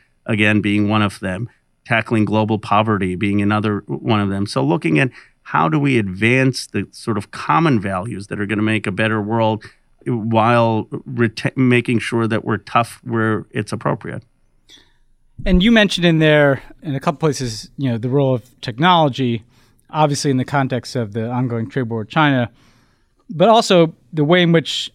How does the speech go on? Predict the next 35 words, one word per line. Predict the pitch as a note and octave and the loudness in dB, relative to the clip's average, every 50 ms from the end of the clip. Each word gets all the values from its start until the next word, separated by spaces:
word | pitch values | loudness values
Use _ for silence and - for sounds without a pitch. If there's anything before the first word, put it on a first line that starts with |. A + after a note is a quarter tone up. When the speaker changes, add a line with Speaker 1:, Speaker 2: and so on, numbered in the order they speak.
| _ _ _ - | _ _ _ -8
Speaker 2:
technology | - D#3 C#3+ D#3+ D#3 D3+ D3+ C#3 C3 C3+ | -6 -2 2 4 4 4 4 4 2 0
is | B2+ A#2+ | 0 2
used | D#3+ F#3 E3+ C#3+ B2+ | 4 4 4 4 4
is | C3+ A#2+ - | 0 -2 0
gonna | - C#3 C3 | 0 0 2
have | C#3 C3 A#2+ | 2 0 0
a | B2 | 2
lot | B2 B2 B2+ B2 B2+ - _ _ _ _ | 2 4 4 4 2 0 _ _ _ _
to | - - A#2 | -12 -10 -6
say | - - D3 C#3 C3 B2 | -2 2 2 4 4 4
about, | A#2 A#2+ A#2 A2+ A2+ A#2 - _ _ _ _ _ _ _ _ _ _ _ - | 2 2 2 2 2 0 -4 _ _ _ _ _ _ _ _ _ _ _ -12
you | - | -10
know, | A2 | -8
the | G2+ A2 | -8 -6
future | - C3+ B2+ - B2+ | -4 -4 -2 -2 -2
of | A2+ G#2 | -4 -2
democracy, | C3+ C3 C3 A#2 - - D3 B2+ - C#3 A#2+ | 0 2 4 4 2 0 -2 -6 -4 -4 -4
for | - - A#2+ | -4 -4 -4
instance, | A2+ G#2+ - - A#2 A2 G2+ G2 - - - | -4 -6 -6 -8 -8 -6 -8 -8 -10 -8 -8
and | A2+ G#2+ G#2 G2+ F#2+ | -6 -6 -6 -6 -2
hate | B2+ E3+ D#3 - | -2 -2 -2 -2
speech. | - - B2 A2+ G#2 - - - - - - - - - _ _ _ - | -4 -6 -6 -6 -6 -6 -8 -10 -10 -10 -16 -20 -20 -20 _ _ _ -4
And, | D#3 C#3+ C#3 C#3 C#3 C#3 C3+ C3+ B2+ B2 - - _ - - - - | 0 2 2 4 4 4 4 2 2 0 -2 -10 _ -20 -18 -12 -8
uh, | D3+ C3 B2+ C3 A2+ | -8 -6 -6 -8 -6
you | E3 D3+ | -2 0
know, | C#3+ C#3 C3+ C#3 | 2 2 2 2
as | D#3+ - D3+ C#3 C3 | 0 0 -2 0 2
I | F#3 F3+ E3+ | 2 2 2
see | - - D#3+ | 2 2 0
it, | D3 - | 2 2
there, | C#3+ C3 | 0 -2
there | C3 C3 C#3+ C3 | -2 -2 -4 -4
are | A#2+ | -4
two | - - - G#3 F#3 E3 | -4 -2 0 0 0 2
real | C#3 D3+ D3+ D3 D3 C#3 C3 B2 A#2 - | 2 4 4 4 6 4 4 2 0 -2